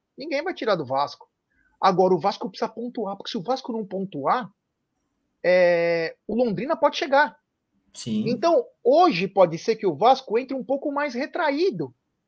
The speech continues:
Speaker 1: Deixa o Cruzeiro vir. Vamos sair nos contra-ataques com o Figueiredo, ou com o Peck lá, Peck, Gabriel Peck. Entendeu? Segurar um pouquinho pra poder sair. Então, o mais importante hoje é sair com um ponto, pelo menos.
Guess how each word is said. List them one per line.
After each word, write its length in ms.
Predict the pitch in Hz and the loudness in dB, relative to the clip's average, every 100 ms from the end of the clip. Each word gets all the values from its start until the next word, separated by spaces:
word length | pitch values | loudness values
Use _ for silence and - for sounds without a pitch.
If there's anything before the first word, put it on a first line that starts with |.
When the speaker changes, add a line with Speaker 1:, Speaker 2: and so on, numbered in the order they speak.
| _ _ _ _ _ _ _ _ | _ _ _ _ _ _ _ _
Speaker 1:
Deixa 280 | 190 370 - | -6 -4 -2
o 40 | 370 | -4
Cruzeiro 380 | 277 247 254 | -2 0 2
vir. 420 | 202 233 247 208 123 _ _ _ - | 0 -4 -4 -6 -8 _ _ _ -8
Vamos 240 | 226 254 | -8 -2
sair 140 | 240 | -2
nos 160 | 240 233 | 0 -4
contra-ataques 600 | 208 208 196 175 196 196 | -6 -2 -2 0 -4 -4
com 80 | - | -10
o 40 | |
Figueiredo, 1160 | 160 170 143 127 143 202 214 190 143 139 127 120 _ _ | -8 -8 -8 -6 0 6 6 6 0 -6 -8 -12 _ _
ou 160 | 175 185 | 0 0
com 180 | 151 | -2
o 60 | 127 _ _ | -10 _ _
Peck 500 | - 185 196 - - | 0 2 2 -2 -8
lá, 300 | 135 180 156 | 0 2 2
Peck, 440 | 120 165 190 170 131 | 0 0 0 0 -4
Gabriel 340 | 147 135 165 | -6 -2 -4
Peck. 480 | 123 139 185 180 - _ - - - _ | -4 -4 -2 -2 -6 _ -20 -20 -20 _
Entendeu? 400 | 190 240 196 - | 2 4 4 2
Segurar 540 | - 240 240 254 240 | -12 -6 0 6 8
um 100 | 320 | 6
pouquinho 640 | 339 269 180 208 262 330 311 _ _ _ _ _ _ _ _ - | 4 0 0 -8 -8 -10 -12 _ _ _ _ _ _ _ _ -4
pra 120 | 180 | -2
poder 280 | 202 208 247 | 0 0 -2
sair. 560 | - 285 294 226 185 | 0 -2 0 -4 -8
Então, 320 | 196 277 320 - _ | -4 -2 -4 -8 _
o 140 | 208 226 | -4 0
mais 200 | 311 311 | 2 0
importante 580 | 285 240 240 220 190 | 2 2 2 -4 0
hoje 440 | 170 254 311 165 160 | 2 4 2 0 -6
é 80 | 190 | -2
sair 200 | - 247 | 2 2
com 160 | - | 0
um 40 | 415 | 2
ponto, 360 | - 294 294 208 | 10 12 10 2
pelo 200 | 190 180 | -2 -2
menos. 400 | 160 135 - | -2 -10 -14